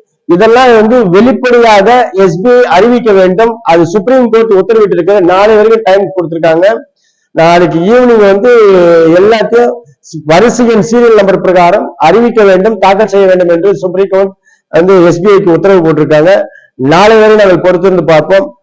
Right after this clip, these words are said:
நாளை அது அவர்கள் அறிவிக்கவில்லை என்றால் அதற்கான முன்னெச்சரிக்கை போராட்டங்கள் நிச்சயமாக மக்கள் உரிமை இயக்கம் தொடர்ந்து செய்யும். இ வி எம் ஐ தடை செய்வதில் நாங்கள் மிக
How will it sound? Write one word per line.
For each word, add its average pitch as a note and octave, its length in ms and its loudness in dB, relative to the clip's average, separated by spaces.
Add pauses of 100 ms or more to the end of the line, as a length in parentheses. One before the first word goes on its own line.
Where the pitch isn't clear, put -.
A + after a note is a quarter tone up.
நாளை G#3 640 0
அது E3+ 460 2
அவர்கள் D3+ 340 2
அறிவிக்கவில்லை F3 680 0
என்றால் E3 340 0
அதற்கான F3+ 520 0
முன்னெச்சரிக்கை G3 640 0
போராட்டங்கள் F3 540 0
நிச்சயமாக F3 580 -2
மக்கள் F3 280 -2
உரிமை E3 260 0
இயக்கம் D3+ 300 -2 (320)
தொடர்ந்து D#3+ 280 -4
செய்யும். D#3 380 -4 (600)
இ F3+ 180 0 (100)
வி C4+ 180 2
எம் A#3+ 100 0
ஐ B3 120 2
தடை A3 240 2
செய்வதில் G#3+ 400 0
நாங்கள் G3 220 2
மிக F3+ 180 -2